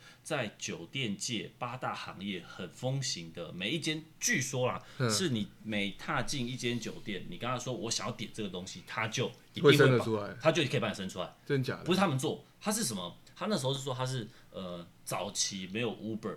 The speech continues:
Speaker 1: 没有 Foodpanda 这些平台的时候，
Speaker 2: 嗯。
Speaker 1: 他们就在做外送，各大酒店外送。
Speaker 2: 始祖就对了。
Speaker 1: 对，外送始祖，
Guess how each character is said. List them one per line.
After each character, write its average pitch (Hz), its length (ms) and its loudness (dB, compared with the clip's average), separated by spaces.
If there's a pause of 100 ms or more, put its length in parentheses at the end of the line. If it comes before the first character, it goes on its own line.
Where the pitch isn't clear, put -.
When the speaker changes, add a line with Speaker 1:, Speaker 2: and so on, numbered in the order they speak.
(160)
Speaker 1:
没 123 80 -4
有 131 100 2
Foodpanda 117 640 -4
这 117 120 -6
些 110 160 -2
平 95 200 -6
台 87 200 -6
的 87 100 -6
时 85 140 -10
候， 92 200 -6
Speaker 2:
嗯。 - 200 -20
Speaker 1:
他 156 160 2
们 147 100 2
就 131 100 -2
在 113 140 0
做 110 160 2
外 95 140 2
送， 92 200 -8 (140)
各 151 180 -6
大 117 220 -2
酒 87 180 -6
店 110 200 -2
外 104 100 2
送。 92 160 -4
Speaker 2:
始 135 300 2
祖 101 320 -4
就 113 160 0
对 110 160 2
了。 104 260 -6
Speaker 1:
对， 95 140 -4
外 123 120 0
送 131 140 0
始 95 140 -6
祖， 82 120 -10